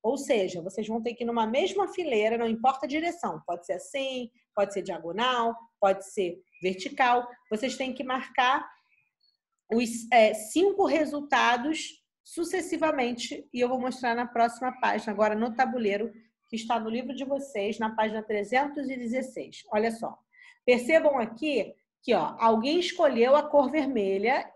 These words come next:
e o outro jogador escolheu a cor azul. Quem escolheu a cor vermelha já conseguiu marcar esses quatro. A próxima jogada dela,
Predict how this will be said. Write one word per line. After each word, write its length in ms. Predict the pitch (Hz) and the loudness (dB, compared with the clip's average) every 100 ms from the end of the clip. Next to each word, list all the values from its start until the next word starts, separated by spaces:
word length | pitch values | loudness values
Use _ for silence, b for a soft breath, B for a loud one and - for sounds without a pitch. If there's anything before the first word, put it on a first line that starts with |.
| _ _ - | _ _ -4
e 80 | 233 | 0
o 40 | |
outro 300 | 254 233 240 | 2 2 0
jogador 320 | 233 220 208 | -2 0 0
escolheu 300 | 226 - 277 | 0 2 2
a 80 | 285 | 4
cor 160 | 294 311 | 4 4
azul. 440 | 339 233 151 - _ b b b _ | 2 -2 -4 -8 _ b b b _
Quem 140 | 359 | 2
escolheu 340 | 403 - 294 233 | 2 4 4 4
a 60 | |
cor 180 | 226 202 | 0 -4
vermelha 520 | 175 170 208 262 220 | -4 -4 -2 -2 -2
já 100 | 196 | -4
conseguiu 380 | 202 214 214 220 | -4 -8 -6 -4
marcar 340 | 226 233 247 | -4 -2 -2
esses 300 | 240 247 339 | -2 -4 -8
quatro. 560 | - 285 185 - - 175 _ _ _ _ _ | 0 2 2 -4 -18 -20 _ _ _ _ _
A 140 | - 233 | 0 0
próxima 560 | 240 262 262 262 220 | 4 6 6 2 -2
jogada 400 | 214 185 185 190 | -2 0 0 -2
dela, 720 | 196 196 185 185 208 285 381 | 0 2 4 4 4 4 2